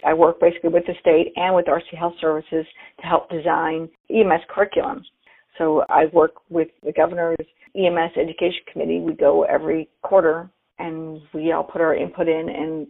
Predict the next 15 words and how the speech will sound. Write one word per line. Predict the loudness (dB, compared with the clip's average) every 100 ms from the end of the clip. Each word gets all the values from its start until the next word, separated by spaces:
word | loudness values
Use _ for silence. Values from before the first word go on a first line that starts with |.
| -14
kind | -12 -10
of | 2
help | 2 2 _ _ _ -2
design | -2 2 2 2 -2 -4 -8 -14 _ _
the | -8 -4
future | -4 0 2 2 0
of |
what | 0 2 2 -2
E | -4 -4
M | -4
S | -6 -2
curriculum | -2 -2 -6
is | -6 -6
gonna | -4
be. | -4 -6